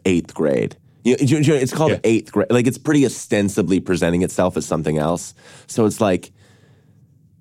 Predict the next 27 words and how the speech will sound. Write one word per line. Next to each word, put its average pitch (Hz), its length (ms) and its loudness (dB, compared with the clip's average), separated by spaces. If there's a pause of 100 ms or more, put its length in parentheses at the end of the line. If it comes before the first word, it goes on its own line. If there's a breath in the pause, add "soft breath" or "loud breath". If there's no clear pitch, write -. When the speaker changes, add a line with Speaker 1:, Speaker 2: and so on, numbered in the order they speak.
(500)
Speaker 1:
I 127 120 -4
don't 131 160 2
know. 120 360 2
I, 123 180 -2
I 147 60 2
don't, 147 340 0
I 135 80 2
don't, 151 380 0 (1200)
I 123 60 -4
don't 123 240 -2
know. 107 260 2
I 120 100 -2
feel, - 200 0
I 156 80 0
feel 208 240 2
good 143 280 0
vibes 110 440 0
from 95 180 -2
that 80 280 -2 (100)
thing. 57 500 -4
I, 76 160 -4
I 120 60 0
don't 127 100 0
know. 113 100 2
I've 101 120 0
had 131 160 0
a, 101 160 -2